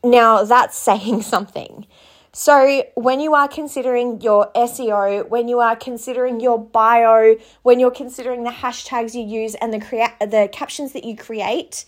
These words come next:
please make sure you are considering your S E O strengths. Are you being searchable? What are people looking for when they are looking for your products or services? If you have any questions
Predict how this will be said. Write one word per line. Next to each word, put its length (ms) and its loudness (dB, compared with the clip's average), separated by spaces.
please 260 0
make 200 -6
sure 180 2
you 160 2
are 60 4
considering 880 -4
your 360 2
S 240 2
E 160 4
O 420 4
strengths. 800 -4
Are 220 6
you 200 -2
being 340 0
searchable? 680 -4
What 360 2
are 80 4
people 400 -4
looking 320 -6
for 400 2
when 160 2
they 160 2
are 100 2
looking 400 -2
for 120 -10
your 200 4
products 460 -4
or 100 -4
services? 760 -6
If 100 -6
you 100 0
have 140 2
any 200 -2
questions 560 -2